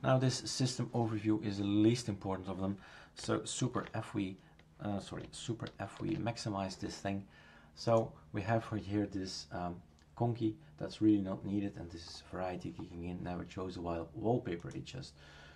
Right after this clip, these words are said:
chooses it from desktop or dot C O, which is awesome.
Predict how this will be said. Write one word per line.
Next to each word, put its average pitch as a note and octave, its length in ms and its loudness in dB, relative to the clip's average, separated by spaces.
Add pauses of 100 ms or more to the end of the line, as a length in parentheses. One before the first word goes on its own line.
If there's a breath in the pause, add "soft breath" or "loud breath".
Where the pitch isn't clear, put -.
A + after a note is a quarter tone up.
(120 loud breath)
chooses G2+ 640 2
it - 120 -10
from - 280 -10
desktop - 420 -8
or C3+ 60 -12
dot - 200 -12
C G2+ 160 -4
O, - 220 -4
which - 240 -14
is - 160 -16 (140)
awesome. G#2 280 -2